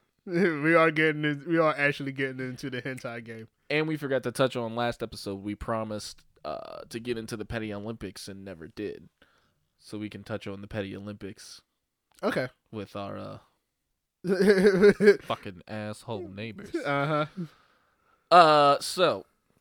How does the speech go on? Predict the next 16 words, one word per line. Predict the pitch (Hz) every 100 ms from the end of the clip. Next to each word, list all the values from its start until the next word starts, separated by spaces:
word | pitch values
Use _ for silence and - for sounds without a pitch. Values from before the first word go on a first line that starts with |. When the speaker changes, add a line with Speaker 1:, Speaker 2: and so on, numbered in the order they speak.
| _
Speaker 2:
I | 120 139
have | 208 196
neighbors. | 160 104 98 123 - _ _ -
Speaker 1:
Uh-huh. | 120 120 123 139 _ -
Speaker 2:
I | 117 117 107 107 107 101
can't | - 135 123 - - - _ _ _ _ _ _ _ _ _ _ _ _ _ _ _
claim | - - 165 160 175 135 107 98 _ _ _
that | 110 95
they're | 101 101
racist | 95 98 101 - 92 - -
with | 104 95 _ _ _ -
any | 104 98 98
sort | - 98 98
of | 90 113 185 160 143 -
Speaker 1:
<laughs> | 208 156 _ _ _ _ _ _ _ -
Speaker 2:
actual | 113 - 180 104